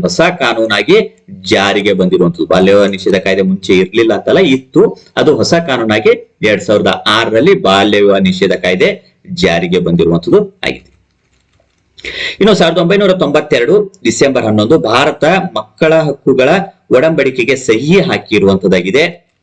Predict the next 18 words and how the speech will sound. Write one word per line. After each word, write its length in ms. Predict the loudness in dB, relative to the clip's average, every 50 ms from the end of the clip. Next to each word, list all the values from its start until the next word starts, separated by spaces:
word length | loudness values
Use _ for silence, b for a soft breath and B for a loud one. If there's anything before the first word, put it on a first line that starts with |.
| _ _ _ _ _ _ _ _ _ _ _ _ _ _ _ _ B B B B B B B B
ಇನ್ನು 120 | 2 2 2 4
ಸಾವಿರದ 200 | 2 2 2 2 0
ಒಂಬೈನೂರ 260 | 2 2 2 2 2 2 2
ಅರವತ್ತೊಂದು 380 | 0 -2 -2 -2 -2 0 0 2 2
ವರದಕ್ಷಿಣೆ 640 | 2 4 2 2 2 0 -2 -2 -2 0 0 2 2 2 0
ನಿಷೇಧ 300 | -2 0 0 0 0 0 -2 -2 -2
ಕಾಯ್ದೆ 300 | -2 -2 0 0 -2 -2 -4 -6 -12 _ -2
ಜಾರಿಗೆ 280 | -2 0 0 0 0 0 0
ಬಂದಿರುವಂತದ್ದಾಗಿದೆ. 720 | 0 0 2 2 0 0 -2 -2 -2 -2 0 0 0 0 0 -2 -4 -10 _ _ b b b b b b -2
ಸಾವಿರದ 220 | 0 0 2 2 0
ಒಂಬೈನೂರ 280 | 0 2 2 2 2 2 2
ಎಂಬತ್ತಾರು 360 | 0 0 -2 0 0 0 2 2 2 2
ವರದಕ್ಷಿಣೆ 500 | 2 0 0 -2 -2 -2 -2 -2 -2 0 0 0
ನಿಷೇಧ 280 | 0 2 0 2 2 0 -2 -2
ಕಾಯ್ದೆ 260 | -2 -2 0 0 0 -2 -2 -6 -8 _
ತಿದ್ದುಪಡಿ 560 | 0 0 2 2 2 2 2 2 2 2 2 2 0 0
ಆಗಿರುವಂತದ್ದು. 540 | -2 -2 -2 0 0 -2 -4 -4 -6 -8 -8 -8 _ _ _ -2
ಈ 20 | 2